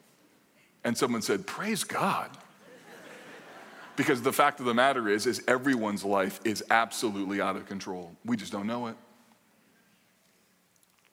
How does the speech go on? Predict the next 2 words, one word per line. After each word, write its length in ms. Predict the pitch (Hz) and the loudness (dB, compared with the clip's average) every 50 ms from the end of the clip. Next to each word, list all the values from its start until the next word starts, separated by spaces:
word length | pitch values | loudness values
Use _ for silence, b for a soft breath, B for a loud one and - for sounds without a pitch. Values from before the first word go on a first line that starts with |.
| _ _ _ _ _ _ _ _ _ _ _ _ _ _ _ _ _ _ _ _ _ _ _ _ _ _ _ B B B B B - | _ _ _ _ _ _ _ _ _ _ _ _ _ _ _ _ _ _ _ _ _ _ _ _ _ _ _ B B B B B 0
James 240 | 135 131 131 120 - | 2 2 2 2 0
concludes, 720 | - 120 113 - 131 127 120 117 107 - - - - | -2 -4 -4 -2 -2 -2 -2 -2 -2 -4 -8 -8 -10